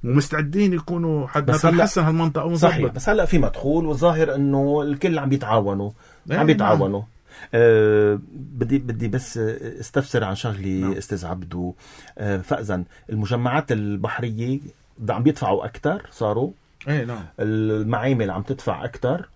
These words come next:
Speaker 2: يعني
Speaker 1: نعم.
Speaker 2: هن من تلقاء نفسهم، وأنتوا حددوا، حددتوا تسعيرة
Speaker 1: حتى
Speaker 2: معينة.
Speaker 1: اليوم، لأنه الوزارة
Speaker 2: المكلفين اليوم من اليوم ببلشوا يتوجهوا على البلدية.
Speaker 1: إيه.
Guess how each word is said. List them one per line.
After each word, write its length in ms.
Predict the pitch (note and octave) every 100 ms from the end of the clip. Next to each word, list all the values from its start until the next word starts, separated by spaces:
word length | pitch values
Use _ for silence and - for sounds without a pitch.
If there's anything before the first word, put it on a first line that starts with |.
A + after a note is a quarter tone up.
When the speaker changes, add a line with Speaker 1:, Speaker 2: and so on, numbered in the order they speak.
| -
Speaker 2:
يعني 180 | G2+ A2+
Speaker 1:
نعم. 100 | A2+
Speaker 2:
هن 220 | C#3+ A2+
من 140 | G#2+
تلقاء 380 | A2+ G2+ A#2+ -
نفسهم، 480 | A2+ - B2 C#3+ -
وأنتوا 540 | - A#2+ C3+ C#3 D3+ C#3+
حددوا، 480 | - - D3+ A2+ - -
حددتوا 480 | C#3 B2 A#2 - -
تسعيرة 360 | G2+ G#2 G2+
Speaker 1:
حتى 100 | G2
Speaker 2:
معينة. 280 | G2 G#2 A2
Speaker 1:
اليوم، 200 | B2+ C#3
لأنه 180 | - B2+
الوزارة 380 | G#2+ G#2+ C3+ C3
Speaker 2:
المكلفين 840 | C3 B2+ C#3 F3 E3 D#3+ F3+ D#3+
اليوم 440 | C#3+ D3+ C#3+ A2
من 120 | A#2 A#2+
اليوم 360 | B2+ C#3+ D#3+
ببلشوا 680 | C3+ C3+ C#3 - D#3 D#3 -
يتوجهوا 800 | A#2+ A#2 C#3+ C3+ B2+ A#2+ C3 B2
على 520 | A#2+ B2+ B2+ C3+ - -
البلدية. 600 | A#2+ A#2 A#2 A2 F#2+ F2+
Speaker 1:
إيه. 180 | F2+